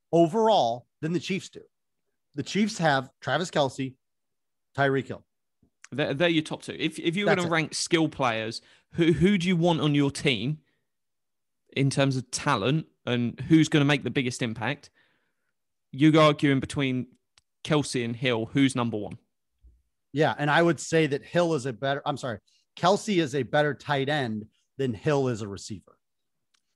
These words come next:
Speaker 1: Now, what Hill does, to your point earlier about stretching the defense, is Hill always on the field puts that doubt in the back of your head. Is he gonna break off a twenty-yard out route, which is almost unstoppable?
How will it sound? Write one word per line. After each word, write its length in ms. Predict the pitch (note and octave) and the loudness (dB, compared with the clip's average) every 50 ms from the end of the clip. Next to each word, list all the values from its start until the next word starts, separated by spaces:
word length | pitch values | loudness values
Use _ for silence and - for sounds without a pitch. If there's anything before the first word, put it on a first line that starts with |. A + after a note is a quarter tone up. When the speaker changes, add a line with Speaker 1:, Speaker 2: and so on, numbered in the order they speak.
| _ - | _ -2
Speaker 1:
Now, 340 | C#3+ E3 D#3+ B2+ F2+ - - _ _ _ _ _ _ | 0 0 0 0 -2 -6 -14 _ _ _ _ _ _
what 260 | - C#3 C3 C3 B2+ - | -4 0 0 0 0 2
Hill 260 | - C#3+ F3 F3 D3 | 2 4 4 4 2
does, 540 | A2+ B2 D3+ F#3+ A3 D#3 C3 C3 B2+ - - - | 2 4 4 4 4 4 2 -2 -6 -12 -18 -16
to 100 | - C3+ | -10 -8
your 120 | B2 C3 B2+ | -8 -8 -6
point 260 | - - C3+ B2+ B2+ | -2 0 0 2 2
earlier 240 | D#3+ E3+ D#3 D3 C3 | 4 4 2 2 0
about 240 | B2 C3 B2 - | 0 -2 -4 -6
stretching 360 | - - - D3 B2+ - B2+ A2+ | -6 -6 -6 -6 -6 -6 -6 -6
the 60 | G#2+ | -4
defense, 420 | C3+ G3 G#3 - C3 B2 A2 - | -4 -4 -2 -2 -4 -4 -4 -6
is 140 | B2+ A#2 - _ _ _ _ _ _ | -8 -10 -12 _ _ _ _ _ _
Hill 420 | - C3+ D#3+ F#3+ G#3+ A#3 A#3 - - | 0 2 4 4 4 4 2 0 -2
always 420 | D3+ D3+ E3 F3 E3+ F3+ F3 F3 - | 0 2 2 4 4 2 0 0 -2
on 160 | - D3 D3+ D#3 | -4 -2 -2 -2
the 80 | D3+ | -4
field 520 | B2+ - - E3 D#3+ C3 A2+ G#2 G#2 G#2 - _ _ _ _ _ _ _ _ _ _ _ _ _ _ _ _ _ _ _ _ _ _ _ _ _ _ _ _ | -6 -8 -6 -4 -2 -2 -2 -4 -8 -12 -16 _ _ _ _ _ _ _ _ _ _ _ _ _ _ _ _ _ _ _ _ _ _ _ _ _ _ _ _
puts 280 | - - F3+ F3 - - | -2 -2 -2 0 0 -2
that 280 | G#3+ G3 G3 E3 C3 | 0 0 0 -2 -2
doubt 240 | F3 E3 F3 F3+ E3 | 0 2 2 2 2
in 60 | D#3+ | 2
the 80 | D3+ C#3 | 0 -2
back 260 | A2+ D3 C#3+ C#3+ C#3 | 0 0 0 0 -2
of 60 | - | -4
your 160 | C3+ C3 B2 | -6 -6 -6
head. 280 | A2+ B2+ C#3 A#2+ G#2 F#2+ - _ _ _ _ _ _ _ _ _ _ | -4 -4 -4 -4 -4 -8 -14 _ _ _ _ _ _ _ _ _ _
Is 180 | - C3+ A#2+ - | -2 -2 -2 -2
he 220 | - - D3 C#3+ | -4 -6 -4 -2
gonna 220 | B2 C#3+ C3+ B2 A2 | 0 0 2 0 0
break 380 | F2 F2+ A2 C3+ D3+ D3+ - | -2 -2 0 0 0 0 0
off 220 | D#3+ D3 D3+ D3 B2+ | 0 0 0 0 -2
a 60 | C#3+ | -4
twenty-yard 560 | - - - D3 D3 D3 C#3 C#3 C3+ C3+ C3 | -2 -2 0 0 0 -2 -2 -2 -2 -2 0
out 200 | B2+ C3+ D3 B2+ | 0 -2 -2 -2
route, 280 | D3+ D3+ D#3+ F#3 G3 _ | -2 -2 -2 -2 -4 _
which 200 | - C3 B2+ - | -10 -10 -10 -8
is 100 | C3 A#2+ | -6 -2
almost 340 | C3 C#3 C#3 C3 B2 - - | 0 0 0 0 -2 -2 -4
unstoppable? 640 | B2+ G#2+ - - C#3+ C#3+ C3+ A2+ A2 G#2 G#2+ A2 - | -8 -8 -4 0 0 0 0 -2 -4 -6 -6 -8 -8